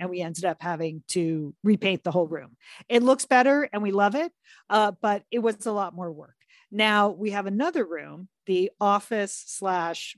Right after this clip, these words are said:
former guest room, where we moved some artwork around. So there were holes in the wall that needed to be spackled. So we also needed to guess that paint color. So I didn't go into that last weekend, but we had also bought the wrong paint color twice for that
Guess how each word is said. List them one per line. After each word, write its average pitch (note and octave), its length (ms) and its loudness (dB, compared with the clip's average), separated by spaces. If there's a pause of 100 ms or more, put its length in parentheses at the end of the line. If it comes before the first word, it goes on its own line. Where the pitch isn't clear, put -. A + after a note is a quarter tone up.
former B3+ 360 0
guest D#3 380 -10
room, D#3 240 -12
where D#3+ 120 -6
we F#3+ 140 -2
moved A#3 360 4
some G#3+ 160 -4
artwork G3 520 -2
around. D#3 540 -12 (220)
So G3+ 260 0
there F#3+ 140 0
were F3+ 80 0
holes A3+ 280 2
in A#3 60 -6
the A3 80 -6
wall G#3 240 -2
that F#3+ 120 -8
needed F3+ 220 -10
to - 80 -18
be F#3+ 80 -8
spackled. G3 520 -8
So G#3 100 -6
we G3+ 140 -6
also A#3 320 -2
needed G3 320 -6
to F#3 80 -16 (100)
guess F3 320 -6
that A#3+ 260 -8
paint D#3+ 240 -20
color. - 300 -20 (400)
So - 100 -8
I A#3 40 0
didn't D4+ 180 -6
go A#3+ 120 2
into G#3 200 -6
that F3+ 240 -4
last F#3+ 300 -6
weekend, A3+ 340 -6
but F#3+ 160 -12
we G#3 120 -2
had G3+ 80 -2
also G#3 360 -4
bought F3 400 -2 (520)
the G3+ 80 2
wrong G3 280 0
paint F#3+ 220 -10
color F3 260 -4
twice E3 440 -6
for F3 160 -10
that D#3+ 200 -10